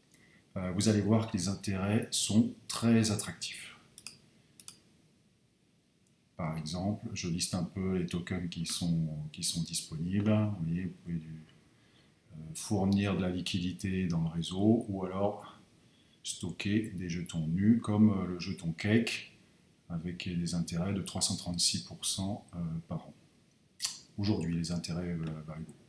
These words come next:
Euh, et il y a une fonctionnalité par-, une fonctionnalité particulière dans Autofarm, c'est le réinvestissement automatique des intérêts. Euh, cette fonctionnalité s'appelle, euh, l'auto-compounding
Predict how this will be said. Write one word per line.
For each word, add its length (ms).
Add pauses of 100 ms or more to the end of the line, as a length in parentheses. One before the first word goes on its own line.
(1300)
Euh, 800 (760)
et 260
il 60
y 40
a 20
une 60
fonctionnalité 400
par-, 240 (100)
une 100
fonctionnalité 580
particulière 1040
dans 120
Autofarm, 580
c'est 680
le 100
réinvestissement 760
automatique 580
des 180
intérêts. 340 (880)
Euh, 240
cette 180
fonctionnalité 640
s'appelle, 400
euh, 240
l'auto-compounding 1300